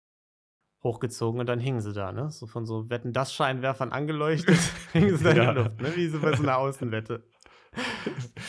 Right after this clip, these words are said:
Speaker 2: Das war wirklich, es hatte so einen Außenwetten-Style
Speaker 1: Ja.
Speaker 2: voll. Im Hintergrund die größte Baustelle, die ich je gesehen hab.
Speaker 1: Ja, war schon romantisch,
Speaker 2: Drei
Speaker 1: ne?
Speaker 2: Kränen.
Speaker 1: Mhm.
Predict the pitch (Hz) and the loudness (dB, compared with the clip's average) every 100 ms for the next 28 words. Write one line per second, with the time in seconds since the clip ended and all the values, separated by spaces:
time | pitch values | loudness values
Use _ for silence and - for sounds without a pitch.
0 | - 185 180 160 151 156 165 165 147 135 | -10 0 2 4 4 4 4 2 0 0
1 | 127 113 117 113 104 107 - 101 101 113 | 0 0 0 -2 -2 -4 0 0 2 0
2 | 107 98 101 - - 110 127 139 120 123 | 0 -4 -10 -16 -4 0 2 4 4 2
3 | 120 - - 107 107 120 - 110 107 117 | 0 -6 -8 -4 0 0 0 2 2 2
4 | 120 113 104 104 110 101 104 113 117 117 | 0 -2 -2 -4 -4 -4 -2 -2 -4 -2
5 | 123 127 - _ - - 135 135 143 123 | -2 -2 -6 _ -8 0 0 0 0 0
6 | 113 104 104 107 104 120 101 107 110 110 | 0 -2 -4 0 0 2 0 0 -2 -6
7 | - 104 - | -8 -10 -10